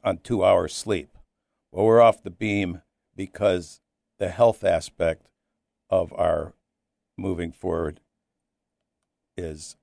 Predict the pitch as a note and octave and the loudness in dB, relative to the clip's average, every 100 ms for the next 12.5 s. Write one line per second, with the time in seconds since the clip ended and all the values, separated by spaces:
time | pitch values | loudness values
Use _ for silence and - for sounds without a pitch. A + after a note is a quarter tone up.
0 | _ _ - G2 F2 - F2 D#2+ D2+ D#2 | _ _ -4 -2 -2 0 0 0 0 0
1 | D2+ - _ _ _ _ - A#2+ - G#2+ | -2 -4 _ _ _ _ 4 4 4 -2
2 | - F#2 D#2+ - C#2+ D#2 C2 _ _ _ | 0 -2 -2 -4 -18 -18 -18 _ _ _
3 | _ _ _ _ A2+ B2+ - B2 G#2+ A#2+ | _ _ _ _ 4 4 4 0 0 0
4 | G#2+ - A#2 G#2 A2+ A2 G2+ A2 G#2+ F#2 | -2 -4 -4 -2 -2 -2 2 4 4 4
5 | G#2+ G2+ G#2 C#3+ D3 G#2 - F#2+ F2+ F2 | 2 2 2 2 2 -4 -4 -4 -2 -2
6 | E2 D2 B2 C3 A#2 F#2+ F2+ E2 - D#2+ | -4 2 4 4 2 -2 -2 -2 -4 -14
7 | E2+ C2+ - _ _ _ _ _ _ A#2+ | -14 -16 -18 _ _ _ _ _ _ 4
8 | B2 A#2+ B2 - A2+ G#2 - C3+ B2+ - | 6 8 6 2 0 -2 -4 -2 -2 -2
9 | A2+ A2 F#2+ B2 - - G#2 F2 F#2 D#2 | -2 -2 -2 -4 -4 -2 -2 0 -6 -6
10 | F#2+ F#2+ G#2 F#2 G2+ F#2+ - A2+ G2 D#2 | -4 4 4 4 2 -2 0 0 0 -4
11 | A2+ C3+ G#2 F#2 F#2+ F#2 G2 G2 G2 F2 | -4 -2 -2 2 2 4 2 0 -4 -2
12 | G2+ F#2 F#2+ G2 | 4 6 4 2